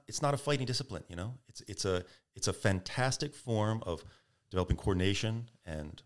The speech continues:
flexibility and strength and conditioning. But when it actually comes time to fight, it's, it's not the discipline that you want. And I, I apologize to your <laughs> listeners who have been, who are, like, you know, tenth Dan black belts in Taekwondo, but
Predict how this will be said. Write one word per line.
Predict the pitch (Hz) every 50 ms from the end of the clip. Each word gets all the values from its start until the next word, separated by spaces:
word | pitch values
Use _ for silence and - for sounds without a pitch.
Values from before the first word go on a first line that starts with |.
| _ -
flexibility | - - - 80 85 101 104 107 107
and | 95 82
strength | - - - 90 87 98 113 - -
and | 80 78 -
conditioning. | - - 78 82 87 - 127 123 127 131 - - - - _ -
But | 85
when | 73
it | - - - -
actually | 107 117 123 - - 127
comes | - - 127 120 -
time | - 117 113 110
to | 104
fight, | - - 113 117 127 - - _ _ _ _ _ _ _ _ _ _ _ _ _ _ _ - -
it's, | - - - _ _ -
it's | - -
not | 90 82 -
the | -
discipline | - - - - - - 110 98
that | - - - -
you | - -
want. | - - - _ _ _ _ _ _ _ - _ _ -
And | 80 80
I, | 80 -
I | 92
apologize | 78 - - 92 95 92 87 87 80 78 78 78 -
to | - - 85
your | 87 92 -
<laughs> | -
listeners | 214 - 117 - 92 165 160 - - 165
who | 160
have | 92 82 -
been, | - 82 - - 120 - - - - -
who | 90 82
are, | 80
like, | 80 76 76 - -
you | 85 80
know, | 78 76 76 80 76 - - - - - _ - _ -
tenth | - 90 78 - 73
Dan | 82 78 76
black | 69 82 78 76 73
belts | - 76 67 -
in | 76
Taekwondo, | 73 76 73 73 78 73 65 71 - -
but | - -